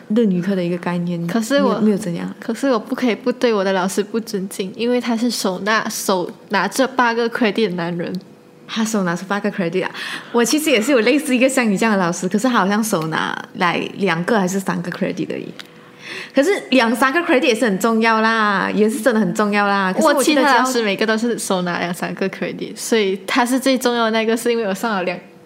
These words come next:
Speaker 2: 我的课表有两堂华文课，然后再加上我，我们最后又自己去选修一堂，所以大概他手拿有八个 credit 以上，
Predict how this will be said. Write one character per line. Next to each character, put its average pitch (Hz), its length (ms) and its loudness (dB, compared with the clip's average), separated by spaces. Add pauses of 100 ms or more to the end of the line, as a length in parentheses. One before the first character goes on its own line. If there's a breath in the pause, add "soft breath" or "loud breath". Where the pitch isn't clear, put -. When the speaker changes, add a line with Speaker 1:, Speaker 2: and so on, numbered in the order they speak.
(140)
Speaker 2:
我 208 120 0
的 208 180 0
课 247 240 -2
表 180 200 -2
有 185 140 0
两 180 180 -2
堂 180 180 -6
华 180 180 -4
文 175 200 -4
课， - 180 -10 (1000 loud breath)
然 240 100 2
后 247 40 2
再 294 100 4
加 247 160 2
上 254 200 0
我， 196 120 0 (440)
我 190 100 0
们 202 480 0
最 240 180 0
后 240 280 2
又 247 360 2
自 - 200 -10
己 196 140 -2
去 196 180 -2
选 170 240 -2
修 180 200 -4
一 180 80 0
堂， - 260 -10 (580 loud breath)
所 - 180 0
以 220 60 2
大 220 120 0
概 226 100 0
他 226 140 2
手 185 200 -2
拿 170 160 -2
有 185 120 -2
八 196 240 -2
个 202 160 -4
credit 175 240 -2
以 190 200 -4
上， 175 300 -6